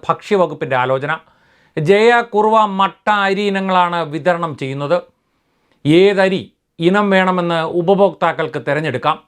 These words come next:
ജയ അരി ഇരുപത്തിയൊൻപത് രൂപയ്ക്കും കുറുവ, മട്ട അരി ഇനങ്ങൾ മുപ്പത് രൂപയ്ക്കും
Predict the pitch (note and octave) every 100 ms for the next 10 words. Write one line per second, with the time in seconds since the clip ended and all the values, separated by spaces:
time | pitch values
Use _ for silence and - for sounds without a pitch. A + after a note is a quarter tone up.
0 | _ _ _ _ _ D#3+ E3+ G#3+ A#3+ A#3
1 | A3+ G#3 G#3+ - G#3+ G#3 G#3 G3+ G3+ F#3+
2 | G3 F3+ F3+ F#3 G3+ G#3 G3 F3+ G3 F#3+
3 | F#3+ F#3 F3+ F3+ E3+ F3 - G3+ F#3+ F3+
4 | F3 E3+